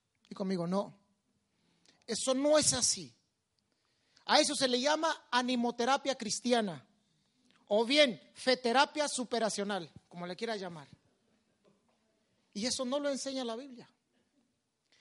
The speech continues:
Estamos viviendo tiempos muy peligrosos donde el nombre de ser cristiano parece más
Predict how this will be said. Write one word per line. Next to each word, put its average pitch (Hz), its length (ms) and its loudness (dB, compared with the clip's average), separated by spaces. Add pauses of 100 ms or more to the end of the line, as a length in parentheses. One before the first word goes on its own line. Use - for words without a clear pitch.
(340)
Estamos 294 320 2
viviendo 294 320 -2
tiempos 294 300 -4
muy 311 200 0
peligrosos 277 760 -2
donde 233 220 -2
el 233 80 -4
nombre 277 260 -2
de 247 80 0
ser 262 220 -6
cristiano 262 500 -8
parece 226 720 -2
más 233 680 -6